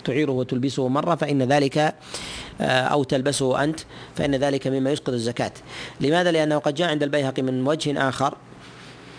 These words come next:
عن أنس بن مالك أنه سئل عن زكاة الحلي قال: "ليس فيها زكاة، ليس فيها زكاة". لهذا نقول عامة أصحاب النبي عليه الصلاة والسلام على أن، على أنه، على أنه ليس في الحلي زكاة. القول الثالث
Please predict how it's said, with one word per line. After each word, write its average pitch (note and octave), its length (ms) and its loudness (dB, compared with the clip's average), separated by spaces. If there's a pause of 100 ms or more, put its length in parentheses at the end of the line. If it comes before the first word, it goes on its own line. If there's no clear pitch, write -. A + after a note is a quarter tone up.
(380)
عن B2+ 120 0
أنس D#3+ 240 0
بن C#3 180 0
مالك C#3 420 0
أنه C3+ 180 0
سئل D3 280 2
عن B2 260 0 (120)
زكاة C3+ 340 0
الحلي D3 240 -2
قال: C3+ 220 0
"ليس C#3 240 0
فيها B2 180 0
زكاة، G#2 300 -4 (500)
ليس B2+ 180 0
فيها C#3+ 420 2 (580)
زكاة". C3 340 2
لهذا D3 260 2
نقول C#3+ 220 0
عامة D3+ 260 2
أصحاب C3+ 280 0
النبي C3+ 280 0
عليه B2+ 120 2
الصلاة B2 160 -2
والسلام D3 340 0
على B2 200 0
أن، C#3+ 160 0
على C3+ 380 0
أنه، C#3 360 0 (640)
على C3 140 2
أنه C3 140 2
ليس C#3 220 0
في B2 60 -4
الحلي C3+ 280 0
زكاة. B2 300 -2 (880)
القول F#3 260 4
الثالث D3+ 520 0